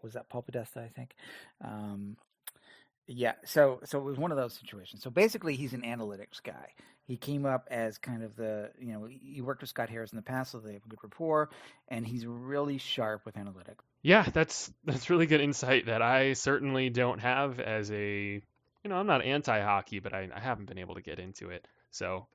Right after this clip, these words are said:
Speaker 2: that, that's good insight. And yeah, anything that'll point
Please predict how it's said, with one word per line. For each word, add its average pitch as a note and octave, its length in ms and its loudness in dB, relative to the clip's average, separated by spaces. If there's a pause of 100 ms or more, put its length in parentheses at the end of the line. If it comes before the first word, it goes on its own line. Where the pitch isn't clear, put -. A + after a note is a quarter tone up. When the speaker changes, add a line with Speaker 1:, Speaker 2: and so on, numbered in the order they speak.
(160)
Speaker 2:
that, B2+ 220 -2
that's D3 200 -2
good F#3+ 160 6
insight. C#3 440 4 (120)
And G#2+ 500 -4 (440)
yeah, A#2 260 -2
anything D3 360 2
that'll C#3+ 220 4
point - 560 -6